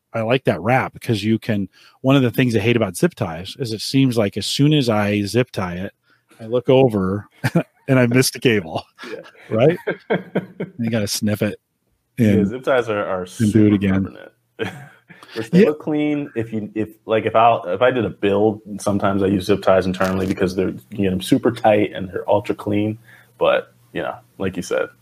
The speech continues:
Speaker 2: you gotta be on point every time.
Speaker 1: Yeah, yeah, oh, yeah. Well, and the other thing is, if you zip it and cut it, that end that you cut is now a razor blade. And you,
Speaker 2: <laughs>
Speaker 1: uh, like, that's how it, during war, that's, they,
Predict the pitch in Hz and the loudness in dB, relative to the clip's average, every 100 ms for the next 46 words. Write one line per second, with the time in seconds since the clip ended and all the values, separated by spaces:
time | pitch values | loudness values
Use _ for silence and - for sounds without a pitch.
0 | _ 95 87 85 80 78 - - - - | _ -4 -4 -4 -6 -6 -8 -8 -8 -8
1 | - - _ _ _ - - 180 160 _ | -10 -10 _ _ _ -8 -2 0 0 _
2 | _ 185 190 165 175 170 170 151 98 82 | _ 2 2 2 2 2 2 0 0 -10
3 | - 147 151 156 160 147 143 180 202 139 | -4 4 4 4 2 2 4 4 4 2
4 | 110 104 104 123 - 113 110 110 104 _ | 0 -4 -2 -4 0 2 2 0 -4 _
5 | - 107 131 139 135 117 - 101 - - | -12 0 0 4 2 2 -2 -12 -12 -4
6 | 185 160 95 87 _ _ _ _ _ _ | 0 0 0 -10 _ _ _ _ _ _
7 | 120 120 127 123 - 120 139 160 175 147 | -6 -2 0 -2 -6 -6 -2 -2 0 -2
8 | 107 127 120 123 135 160 120 110 107 107 | 0 -2 -2 2 2 2 -2 -2 0 2
9 | 113 113 107 101 104 104 92 82 85 78 | 2 2 0 0 0 -2 -4 -8 -10 -14
10 | - - _ - 113 - 123 113 123 120 | -20 -20 _ -12 -12 -2 0 2 0 2
11 | 127 143 147 127 135 - - - - 135 | 4 4 4 2 2 0 -18 -14 -2 -2
12 | 131 120 139 156 - 151 143 139 123 139 | -2 0 2 2 2 2 4 2 2 -2
13 | 120 143 139 120 117 123 147 151 131 139 | 2 2 2 2 2 4 4 2 0 -4
14 | - 135 117 | -4 -4 -4